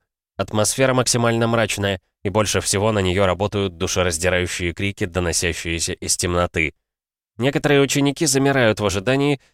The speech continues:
и готовятся использовать алхимию, но большинство поддаются страху высоты и не делают ничего другого, кроме как пытаются удержаться на безопасной платформе. От страха кричат даже парни,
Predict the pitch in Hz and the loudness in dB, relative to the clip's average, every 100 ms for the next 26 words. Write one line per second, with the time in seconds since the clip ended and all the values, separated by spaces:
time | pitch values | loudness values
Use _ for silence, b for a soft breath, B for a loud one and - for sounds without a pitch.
0 | _ 104 117 156 156 - 131 120 - 131 | _ -2 0 2 0 2 0 0 0 0
1 | 123 127 - 117 117 - 110 92 85 - | 0 0 -2 0 0 0 -2 0 -2 -4
2 | _ _ - 101 123 123 135 131 - 170 | _ _ -4 0 2 2 2 -2 0 2
3 | 147 117 131 143 - 120 - 123 117 110 | 2 2 2 2 0 -2 0 2 2 2
4 | 107 110 143 131 123 110 123 120 120 117 | 2 0 2 2 2 2 2 2 0 0
5 | 120 - 113 110 92 95 117 127 - 110 | 0 0 0 0 0 0 2 0 0 0
6 | 107 104 95 - 98 107 104 107 98 98 | 0 -2 -4 -4 -2 -2 0 -2 0 0
7 | 80 110 - 110 104 98 92 92 85 95 | 0 -2 0 -2 0 0 0 0 -2 -2
8 | 90 95 95 - 90 80 76 _ _ _ | -2 -2 -2 -2 -2 0 -4 _ _ _
9 | _ 101 - - 110 110 104 - 92 - | _ -6 -4 -2 -2 -2 -2 -2 -2 -2
10 | 101 85 92 85 87 107 98 90 | -4 -2 -2 -2 -4 -2 0 -2